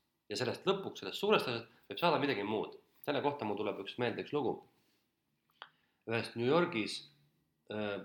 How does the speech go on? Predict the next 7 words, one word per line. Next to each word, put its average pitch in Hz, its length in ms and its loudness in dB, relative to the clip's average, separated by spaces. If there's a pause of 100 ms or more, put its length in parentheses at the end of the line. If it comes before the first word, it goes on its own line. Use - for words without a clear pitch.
(100)
paiknevast 110 600 -4
ühest - 360 -8 (320)
Ameerika 127 440 0
mingist 107 400 -6
ülikuulsast, 131 640 -4
äh, 95 160 -4
kinnisvarahäist, 98 760 -2